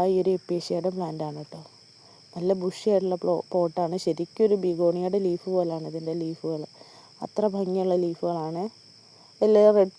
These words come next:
കളർ പൂവാണ് ഉണ്ടാവുന്നത്. നല്ല ഡാർക്ക് റെഡ് കളർ പൂവാണ് ഉണ്ടാവുന്നത്. ആ, ഫ്ലവറിങ് ആവാറായിട്ടുള്ള പ്ലാന്റ് ആണ്. ഈ ഒരു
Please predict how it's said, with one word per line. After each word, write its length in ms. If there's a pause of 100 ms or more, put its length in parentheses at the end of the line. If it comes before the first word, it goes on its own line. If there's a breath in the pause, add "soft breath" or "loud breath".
കളർ 240 (100)
പൂവാണ് 360
ഉണ്ടാവുന്നത്. 420
നല്ല 340
ഡാർക്ക് 440
റെഡ് 240
കളർ 220 (140)
പൂവാണ് 360
ഉണ്ടാവുന്നത്. 480 (680 loud breath)
ആ, 160
ഫ്ലവറിങ് 460 (120)
ആവാറായിട്ടുള്ള 680
പ്ലാന്റ് 300
ആണ്. 100 (140)
ഈ 40 (140)
ഒരു 140